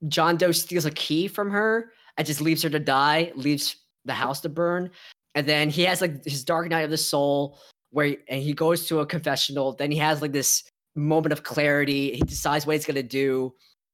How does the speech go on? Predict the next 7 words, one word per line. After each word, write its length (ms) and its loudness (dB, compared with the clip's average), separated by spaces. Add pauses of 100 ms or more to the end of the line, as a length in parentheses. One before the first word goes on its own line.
(140)
And 580 0
by 180 2
a 40 0
stroke 340 0
of 140 -6
luck 500 0
or 400 -2